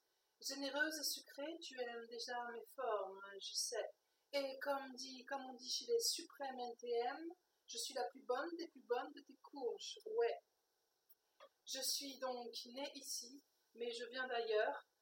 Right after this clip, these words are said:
mais je vous considère tous et toutes comme mes frères et mes sœurs, à part toi, joli cœur. En effet, aujourd'hui, le thème de la, de la conférence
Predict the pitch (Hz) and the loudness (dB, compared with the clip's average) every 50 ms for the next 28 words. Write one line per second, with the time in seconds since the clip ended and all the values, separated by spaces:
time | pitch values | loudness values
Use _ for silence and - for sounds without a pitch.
0 | _ - 277 285 277 262 254 233 220 190 - - 214 214 226 247 262 269 269 240 | _ -4 2 4 6 6 8 6 6 4 2 -2 -4 -4 -4 -6 -8 -8 -6 -4
1 | - - - 240 226 226 220 214 208 - - _ - - 277 277 - - - - | -4 0 6 8 8 8 8 6 2 -2 -6 _ -12 -12 -10 -6 -2 -2 -2 0
2 | - 226 - - - 254 240 - - - - 233 226 220 220 220 214 - - - | 0 -2 -2 -4 -6 -12 -14 -12 -8 -4 -2 -2 -2 -2 -4 -6 -6 -6 -2 2
3 | 214 208 208 202 - 208 208 208 - - - 440 - - - _ _ _ _ _ | 2 2 2 0 -2 -2 -2 0 0 0 2 2 0 -2 -6 _ _ _ _ _
4 | _ _ - - - - - - - - - - - - - _ _ _ _ _ | _ _ -12 -12 -10 -12 -14 -14 -10 -4 -2 -2 -2 -2 -4 _ _ _ _ _
5 | _ _ _ - - - 415 403 - - 415 - - - - _ _ _ _ _ | _ _ _ -14 -10 -10 -10 -8 -4 -4 -4 -4 -4 -6 -14 _ _ _ _ _
6 | - - - - _ _ _ _ _ _ _ _ _ _ _ _ - 247 254 269 | -12 -12 -12 -14 _ _ _ _ _ _ _ _ _ _ _ _ -2 0 0 0
7 | 254 254 - 359 370 349 294 - 277 262 262 - 285 302 320 339 339 339 339 - | -2 0 2 4 4 4 4 2 -2 -4 -6 -6 -6 -4 -4 -4 -4 -6 -10 -14
8 | _ _ _ _ _ _ _ _ _ _ _ _ _ _ _ _ - - - _ | _ _ _ _ _ _ _ _ _ _ _ _ _ _ _ _ -16 -16 -16 _
9 | _ _ _ _ _ _ _ _ _ _ _ _ _ _ _ _ _ _ _ _ | _ _ _ _ _ _ _ _ _ _ _ _ _ _ _ _ _ _ _ _
10 | _ _ _ _ _ _ _ _ _ _ _ _ 240 240 233 233 - 302 302 311 | _ _ _ _ _ _ _ _ _ _ _ _ -4 -2 -2 -2 0 -2 -2 -2
11 | 311 294 285 262 247 247 240 247 - - - 240 233 233 226 226 - 330 - 311 | -2 0 0 2 2 2 0 -2 -6 -4 0 2 2 2 2 -2 -6 -10 -8 -6
12 | 285 247 247 247 254 - - - - - - - - - | -2 0 0 0 0 0 0 0 2 2 2 0 -2 -4